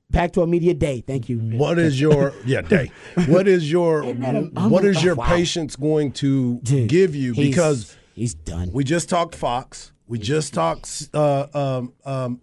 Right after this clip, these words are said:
Speaker 2: E S P N. And now the only other station is C B S, and they don't play that many games
Speaker 1: Yeah.
Speaker 2: on there. They have their big game. They have a day game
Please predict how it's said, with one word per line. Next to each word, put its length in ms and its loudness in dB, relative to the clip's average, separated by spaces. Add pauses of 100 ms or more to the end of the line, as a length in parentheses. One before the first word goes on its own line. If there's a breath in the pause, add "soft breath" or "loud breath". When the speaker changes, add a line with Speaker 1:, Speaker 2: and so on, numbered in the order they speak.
(120)
Speaker 2:
E 140 0
S 140 -2
P 220 -4
N. 280 -4 (460)
And 120 -2
now 360 0 (120)
the 100 -6
only 300 2
other 200 0
station 480 -2
is 160 -2
C 160 -4
B 180 -4
S, 220 -2
and 80 0
they 80 0
don't 200 0
play 340 -4
that 200 -2
many 220 0
games 760 -4 (160)
Speaker 1:
Yeah. 140 -4
Speaker 2:
on 160 2
there. 180 0
They 160 0
have 200 2
their 140 2
big 320 -4
game. 400 -2 (240 soft breath)
They 120 -2
have 140 2
a 60 -4
day 460 0
game 280 0